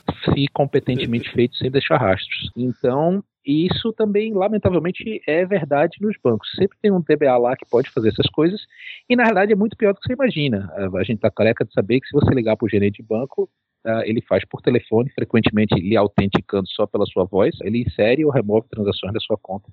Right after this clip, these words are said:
com auditoria mínima. Então, o que é interessante é que o sistema bancário é extremamente fechado, é muito difícil você abrir,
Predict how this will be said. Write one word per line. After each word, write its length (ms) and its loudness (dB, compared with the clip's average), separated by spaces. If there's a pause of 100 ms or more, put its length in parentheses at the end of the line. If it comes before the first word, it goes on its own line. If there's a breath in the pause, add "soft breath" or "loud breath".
com 160 2
auditoria 440 2
mínima. 340 -2 (140)
Então, 320 0
o 120 2
que 120 0
é 20 4
interessante 460 0
é 40 0
que 260 -4 (140)
o 140 2
sistema 400 2
bancário 420 0
é 40 2
extremamente 560 -2
fechado, 340 -2
é 40 -10
muito 200 -2
difícil 300 -4
você 240 2
abrir, 340 0